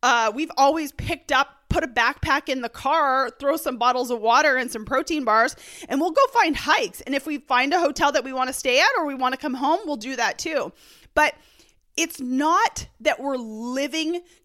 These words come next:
to escape our reality. And I think so many people do that. You know, in the United States, most people get one week of vacation. And dear Lord,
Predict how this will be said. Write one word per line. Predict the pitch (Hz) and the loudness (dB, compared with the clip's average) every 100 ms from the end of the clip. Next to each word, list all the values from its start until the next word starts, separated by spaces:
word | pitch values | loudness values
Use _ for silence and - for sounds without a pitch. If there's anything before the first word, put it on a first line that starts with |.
| - | -6
to | 277 | -4
escape | 220 - - - 254 262 269 - | -4 -4 -8 -8 -6 -8 -10 -4
our | 220 | -4
reality. | 208 208 185 180 185 185 170 147 - - _ _ _ _ _ _ | -2 -6 -4 -2 -2 -4 -8 -16 -20 -20 _ _ _ _ _ _
And | 277 302 | -4 -2
I | 320 | -2
think | 339 339 | -4 -8
so | - - 311 320 392 381 - | -8 -10 -6 -2 0 0 -2
many | 277 311 311 | -4 -2 -4
people | - - 320 - 220 214 - - _ _ | -6 -6 -6 -2 -2 -2 -8 -20 _ _
do | 262 381 | 2 2
that. | 330 175 170 | 2 -2 -4
You | - 262 | -6 -4
know, | 262 339 453 - - | -2 -2 -4 -14 -8
in | - | -2
the | 269 | 0
United | 294 277 277 415 | 2 2 0 0
States, | - - 247 339 - - _ | -4 -2 -2 -2 -8 -12 _
most | 233 254 349 - | -2 0 -2 -6
people | 285 285 302 | -8 -8 -4
get | 226 240 - | 0 2 0
one | - 196 214 262 277 | -6 -6 -2 0 -2
week | 247 - | -8 -12
of | 220 | -10
vacation. | 202 202 226 214 - 202 | -10 -8 -6 -6 -6 -12
And | 196 190 | -12 -14
dear | 170 262 302 | -10 -8 -6
Lord, | 277 349 415 269 247 | -4 -2 0 0 -2